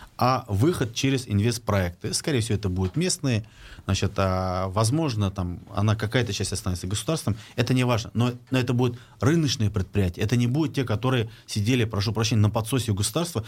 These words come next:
Им просто деньги давали, они их, эти деньги хоронили, из этого что-то создавали. Это был тяжелейший выход за последние два года, когда мы с Алексеевской,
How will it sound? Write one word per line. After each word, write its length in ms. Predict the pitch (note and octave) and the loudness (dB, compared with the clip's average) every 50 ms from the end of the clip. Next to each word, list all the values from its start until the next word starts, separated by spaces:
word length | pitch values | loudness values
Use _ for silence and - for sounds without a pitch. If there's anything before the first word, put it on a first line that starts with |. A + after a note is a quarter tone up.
| - - | -4 0
Им 100 | - A2+ | 2 4
просто 240 | G#2+ B2+ A#2 G#2+ A#2+ | 4 4 4 2 2
деньги 240 | A2+ B2+ B2 A#2 A#2+ | 0 0 0 0 0
давали, 340 | A2 B2 C3 C#3 D3 C3+ A#2 | 0 0 0 0 0 0 0
они 140 | A2 A2+ A2+ | 0 0 0
их, 160 | G#2+ G#2+ - | 0 0 -2
эти 160 | A2 G#2+ - | -4 -2 -2
деньги 320 | G2+ G#2+ A2 G#2 G2 G2 - - - | -2 0 0 0 -2 -4 -8 -10 -14
хоронили, 460 | - - A2 A2 A#2 A#2+ B2 A#2 G#2+ | -6 0 2 2 4 4 4 2 2
из 80 | G#2 G2+ | 2 0
этого 180 | A2+ A2 G#2+ G#2 | -2 -2 -4 -4
что-то 200 | - A2 G2+ - | -4 -4 -6 -4
создавали. 480 | - G#2+ G2+ F#2 G2+ F#2+ F2 D#2+ - - _ - - - - - - - - - | -4 -4 -2 0 0 -2 -2 -4 -8 -12 _ -20 -20 -20 -20 -20 -18 -8 0 4
Это 140 | A#2 B2+ | 4 4
был 260 | B2 B2+ B2 A2+ A2+ - - _ _ _ _ _ _ _ _ - | 6 4 2 0 -2 -8 -16 _ _ _ _ _ _ _ _ 0
тяжелейший 640 | - D3 D3 D#3 F3+ F#3+ F#3+ E3+ C3+ A2+ - - A2 | 2 2 2 4 2 2 2 2 2 0 0 2 2
выход 340 | G#2 A2+ D3+ C#3+ - A2+ F2 | 4 4 2 2 0 -2 -2
за 80 | F#2+ F#2+ | -2 -2
последние 380 | - - - - B2 G#2+ G2+ | 0 0 0 2 2 2 4
два 180 | G2 G#2 A#2 C3 | 4 4 2 2
года, 240 | D3 F#3+ F3 - - | 2 0 -2 0 -2
когда 260 | G#2+ G#2 G2 A#2+ A2 | -2 0 2 2 2
мы 160 | G#2 F#2+ - - - - | 2 2 0 -4 -12 -6
с 120 | - - C#3 | -2 2 2
Алексеевской, 800 | D3 F#3 F3+ - - B2+ A#2 G#2 F#2+ F2+ - - - F2 F2+ | 2 2 2 0 0 2 2 2 2 0 -4 -8 -8 -8 -8